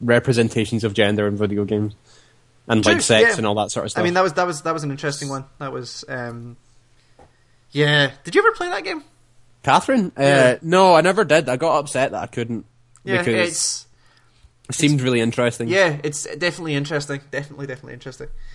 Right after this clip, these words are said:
Speaker 2: Um, but no, the, the screenshot that got captured, like, it was obviously a test, but it showed,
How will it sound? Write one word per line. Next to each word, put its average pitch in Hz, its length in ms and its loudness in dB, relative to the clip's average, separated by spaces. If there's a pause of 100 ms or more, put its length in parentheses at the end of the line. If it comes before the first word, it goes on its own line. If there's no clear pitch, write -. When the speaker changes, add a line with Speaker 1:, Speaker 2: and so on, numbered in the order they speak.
(240)
Speaker 2:
Um, 147 280 0
but 160 100 -6
no, 165 100 -2
the, 147 120 -6
the 147 160 -10
screenshot 180 360 -4
that 156 60 -2
got 147 120 -4
captured, 147 440 -4
like, 123 140 -8
it - 20 -10
was 139 100 -4
obviously 151 280 -2
a 123 40 -10
test, 139 460 -6
but 135 100 -10
it 135 80 -10
showed, 139 440 -2